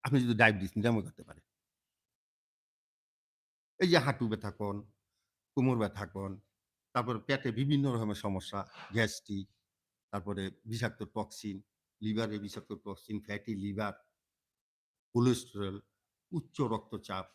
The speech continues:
এগুলো পানি হয়ে যাবে। সব শেষ। আপনি এক মাস খান, এক মাস খেলে পরে আপনি বুঝতে পারবেন যে আপনার শরীরে কি পরিবর্তন হইতাছে। আপনারা বুঝতে পারবেন।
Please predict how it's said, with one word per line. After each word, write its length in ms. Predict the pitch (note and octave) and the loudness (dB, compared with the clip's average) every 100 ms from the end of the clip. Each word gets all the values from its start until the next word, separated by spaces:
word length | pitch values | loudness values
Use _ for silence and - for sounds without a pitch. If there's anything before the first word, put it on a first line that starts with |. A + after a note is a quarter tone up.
| _ | _
এগুলো 200 | E3+ G3 | 0 0
পানি 300 | F#3+ G#3 D#3 C3+ | 6 6 8 6
হয়ে 160 | G#2 | 2
যাবে। 160 | F2 - _ _ _ _ _ _ - | -2 -12 _ _ _ _ _ _ 4
সব 140 | G#3 | 4
শেষ। 280 | G#3 - - - - _ _ _ | 2 -14 -16 -20 -20 _ _ _
আপনি 160 | C#3+ F3+ | 2 6
এক 200 | G#3+ - - | 6 4 4
মাস 180 | A3+ A3 | 2 4
খান, 160 | A#3+ C4+ | 0 2
এক 160 | B3+ - | 0 -2
মাস 140 | A3 - | -6 -4
খেলে 200 | G3+ G3 | -4 -4
পরে 160 | F#3 C#3+ | -4 -6
আপনি 140 | B2+ | -4
বুঝতে 240 | G#2+ A2 F#2 | -6 -8 -10
পারবেন 200 | D#2+ F2+ | -10 -6
যে 80 | F2+ | -2
আপনার 160 | A#2 B2 | -2 0
শরীরে 220 | C#3+ C3+ | 0 0
কি 160 | - G#3+ | -4 -4
পরিবর্তন 440 | G#3 F3+ B2 F2+ | -4 -4 -8 -12
হইতাছে। 400 | E2+ E2+ - - _ _ _ _ _ _ _ _ _ _ _ _ _ _ _ _ _ _ _ _ _ - | -14 -20 -20 -20 _ _ _ _ _ _ _ _ _ _ _ _ _ _ _ _ _ _ _ _ _ 2
আপনারা 200 | G#3+ D#3 | 2 2
বুঝতে 220 | A2 - | 0 -6
পারবেন। 200 | C#2+ _ | -20 _